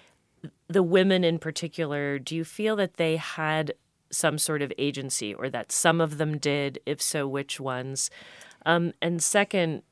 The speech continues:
Extreme History, one of the missions is to really make history relevant. So we're interested in, um, also how, how you find this topic, though it's historical,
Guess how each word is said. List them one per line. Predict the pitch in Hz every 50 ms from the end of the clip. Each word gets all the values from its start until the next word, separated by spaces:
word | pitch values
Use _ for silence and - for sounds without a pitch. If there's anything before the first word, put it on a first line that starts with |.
| _ _ _
Extreme | - 160 - - - - 175 175 165
History, | 165 156 175 165 - - 165 151
one | 143 147 147
of | 147 143 - - -
the | 147
missions | 147 147 147 143 143 - 151 139 143 139 - 143
is | 135 127 - - -
to | - - 156 139 131 131 - - - - - _ _
really | - 180 202 196 190 185
make | 170 165 156 - -
history | 165 - - - 139 131
relevant. | 120 120 113 98 104 107 - 71 76 - -
So | - - 160
we're | 151 156 151
interested | 95 147 170 - - 175 - - - 160 151 139 139
in, | - - 151 147 139 139 135 135 131 - - - - - - _ _ _ _ _ _
um, | 156 156 151 147 147 - -
also | - 147 143 147 - - 160 139 135 135 127 117 -
how, | - - - 151 156 160 156 - - - - - - _ _ _ _ _ -
how | - - 175 175 175
you | 175 160 165 175 170
find | - - 151 151 147 147
this | 147 - -
topic, | - - 143 135 147 135 - 135 - - _ _ _ _ _ _
though | 151 147 151 147 170 165 165
it's | 165 165 - -
historical, | 156 - - - 139 131 135 131 - 147 135 123 127 120 -